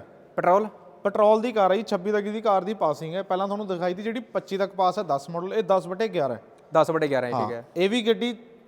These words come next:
Speaker 2: ਚੁਰੰਜਾ ਪਚਵੰਜਾ ਹਜ਼ਾਰ with agency record ਚੱਲੀ ਹੈ, ਇਹਦਾ ਵੀ ਪੂਰਾ ਰਿਕਾਰਡ ਪਿਆ ਜੀ।
Speaker 1: ਠੀਕ ਹੈ ਜੀ।
Speaker 2: ਇਹ ਗੱਡੀ ਤੁਹਾਨੂੰ ਮਿਲ ਜੂਗੀ ਜੀ ਇੱਕ ਲੱਖ ਅੱਸੀ ਹਜ਼ਾਰ ਰੁਪਏ ਦੀ।
Speaker 1: ਲਓ ਜੀ, ਇੱਕ ਲੱਖ ਅੱਸੀ ਹਜ਼ਾਰ ਦੀ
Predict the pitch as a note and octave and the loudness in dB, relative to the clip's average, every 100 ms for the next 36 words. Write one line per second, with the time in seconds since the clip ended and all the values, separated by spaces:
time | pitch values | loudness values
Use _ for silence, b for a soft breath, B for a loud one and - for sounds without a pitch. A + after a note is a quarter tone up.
0 | _ - G3 G3+ A3 G#3 G#3+ G#3 A3 G#3+ | _ -8 -4 0 2 2 -4 -2 0 2
1 | A3+ A#3 A3 A#3 A3+ G#3+ G#3 F#3+ G3+ A3 | 2 2 0 0 0 0 -2 -2 0 2
2 | A3 A3 A3 G#3 F3+ E3 D#3+ C3+ B2 F3 | 0 0 -2 2 2 2 -2 -4 -4 -4
3 | C#3+ A#2+ A2 - G3+ G#3 G#3+ A3+ A3+ A3 | -4 -6 -8 -2 0 2 0 -2 -2 -2
4 | G3+ G3 G3+ G#3+ A#3+ - A3 A#3 A#3 A3+ | -4 -4 -6 -6 -8 -10 -8 0 0 0
5 | - - G#3 G#3 D#3 B2 G2+ G2+ D3+ E3 | -6 -6 -2 0 0 -4 -10 -12 -4 -2
6 | G#3 - G#3+ - A#3+ G#3 G3+ A#3+ - G3 | -2 -4 -4 -2 2 2 2 0 2 0
7 | - G#3 G#3 F#3+ F3 F#3+ A3 | 2 4 6 6 6 4 0